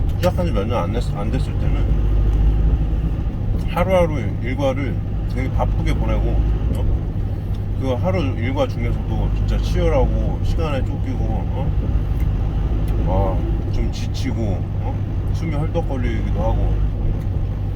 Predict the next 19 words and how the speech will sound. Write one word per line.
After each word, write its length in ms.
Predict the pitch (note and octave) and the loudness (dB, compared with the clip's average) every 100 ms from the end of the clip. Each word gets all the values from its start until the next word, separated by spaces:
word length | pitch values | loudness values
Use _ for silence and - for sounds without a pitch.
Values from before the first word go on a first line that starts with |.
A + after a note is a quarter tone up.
| - | -2
그렇게 340 | D3 D3+ D3+ D3 | -2 -2 0 0
하루 280 | C#3+ F3 B2 | 0 0 0
일과를 480 | A#2+ B2+ C3 F3+ F#3 - - - | 0 0 2 0 0 -2 -2 0
그런 180 | - - | 0 -2
식으로, 340 | B3+ B3 A#3+ | -2 -2 -2
음, 420 | - - - - - | -2 0 0 -2 0
오르락내리락 560 | - C3 B2 - A#2 - | 0 0 0 -2 -2 -2
반복하면서 680 | C#3+ D3 C#3 - - - - - - - - - - - | -2 -2 -2 0 0 0 -2 -2 -2 -2 0 0 0 0
힘들게 480 | - - - D#3 - | 0 0 0 0 -2
보내고 340 | - - - | 0 0 0
나면, 320 | - - - - - - - - - - - - | 0 2 2 0 0 0 0 0 0 0 0 2
와, 220 | G2+ G#2+ | 4 4
오늘 240 | F#2+ G2 | 2 0
진짜, 380 | - - G#2 F#2 | 0 0 0 0
어? 460 | E2 F2 F2 F2 - - - - - | 0 -2 -2 -2 -2 -2 -2 -2 -2
불태웠다, 480 | G#2+ A#2+ A2 - | -2 -2 -2 -2
어? 440 | - F2+ - - - - - - - - - - - - - - - - - - - - - - - | -2 -2 -4 -4 -4 -4 -6 -6 -2 0 2 2 2 4 4 6 6 4 0 -2 -2 -2 -2 -2 -4
열심히 340 | - - A#2 - | -4 -4 -2 -4
했다. 240 | - F2+ | -4 -4